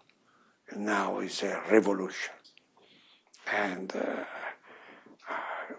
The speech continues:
but you, can you believe that last week we had the price of, of, of, of gas inside U S was three point five, three point,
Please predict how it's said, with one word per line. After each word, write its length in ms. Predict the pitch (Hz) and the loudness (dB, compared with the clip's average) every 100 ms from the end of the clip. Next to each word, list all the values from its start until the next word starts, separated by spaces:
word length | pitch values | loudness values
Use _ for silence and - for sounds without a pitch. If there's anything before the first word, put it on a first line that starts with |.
| - | -8
but 260 | - - | -8 0
you, 200 | - - - - - - - - _ - | 2 2 -2 -16 -20 -20 -20 -20 _ -4
can 180 | 185 185 | 0 2
you 140 | 165 | 2
believe 400 | 117 110 120 127 | 2 2 2 4
that 220 | 107 98 - - - - - - _ - | 2 0 -6 -18 -18 -20 -20 -20 _ -4
last 360 | 120 139 139 - | 2 2 2 0
week 280 | 135 127 123 | 0 0 0
we 160 | 117 | 2
had 300 | 101 117 110 - - - - - - _ _ - | 4 2 2 -2 -18 -18 -20 -20 -20 _ _ -2
the 100 | 123 | 0
price 560 | - 160 151 131 - | 8 10 10 8 2
of, 480 | 131 - - - - - - - | -2 -2 -10 -12 -14 -18 -2 2
of, 300 | 120 - - - | 2 0 -10 -8
of, 180 | - - - | -8 -8 -2
of 200 | 123 - - - - - - - _ - | -2 -2 -10 -18 -20 -20 -20 -20 _ 8
gas 440 | 135 131 127 117 | 12 12 10 6
inside 420 | 139 120 - 117 | 2 2 4 2
U 300 | 117 117 113 | 4 6 8
S 320 | 117 107 - 117 | 8 6 0 2
was 280 | 113 - | 0 0
three 360 | - - 117 117 | -6 -2 2 2
point 440 | - 104 104 98 | 2 -4 -2 -4
five, 400 | - 104 104 - - | -4 -4 -2 -4 -6
three 220 | - - - | -10 -12 -14
point, 280 | - - | -12 -12